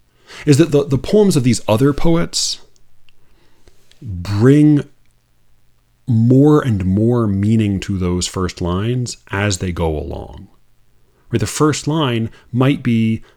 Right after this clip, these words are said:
a little bit flat or incomplete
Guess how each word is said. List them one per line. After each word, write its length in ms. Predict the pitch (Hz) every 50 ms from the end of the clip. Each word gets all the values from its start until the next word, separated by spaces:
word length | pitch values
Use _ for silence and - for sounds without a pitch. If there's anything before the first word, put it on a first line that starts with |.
| _
a 80 | - 117
little 320 | 107 104 120 120 123 123
bit 320 | 110 107 113 117 - - _ _ _ _
flat 460 | - - - - 147 143 143 143 139
or 140 | - 117 101
incomplete 720 | 107 110 104 92 - 107 101 - - 151 151 147 135 -